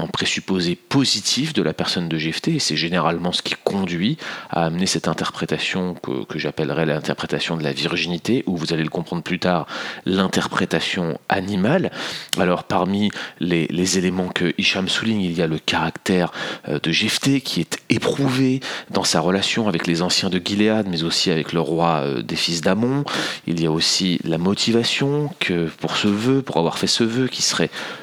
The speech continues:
pur. Vous savez que le, le sacrifice de, de la fille de Jephthé procède d'un vœu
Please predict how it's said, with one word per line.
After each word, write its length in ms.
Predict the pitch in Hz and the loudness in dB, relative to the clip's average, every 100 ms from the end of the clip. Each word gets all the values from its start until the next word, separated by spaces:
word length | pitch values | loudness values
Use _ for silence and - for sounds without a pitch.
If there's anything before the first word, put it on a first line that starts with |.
| - | -4
pur. 320 | - 170 156 98 | 0 2 2 0
Vous 100 | 90 | -2
savez 200 | 85 87 | 0 0
que 140 | - | 2
le, 120 | 73 - | 0 2
le 100 | 73 | 0
sacrifice 720 | - 92 95 - 113 - - | 2 2 2 0 2 2 0
de, 320 | 78 76 69 | 0 2 2
de 140 | 62 78 | 2 0
la 80 | |
fille 200 | 80 101 | 2 0
de 80 | 90 | 0
Jephthé 340 | 82 85 - 98 | 0 0 0 -2
procède 380 | 80 78 78 | 0 0 0
d'un 180 | 76 92 | 0 0
vœu 360 | 87 101 127 | 0 2 2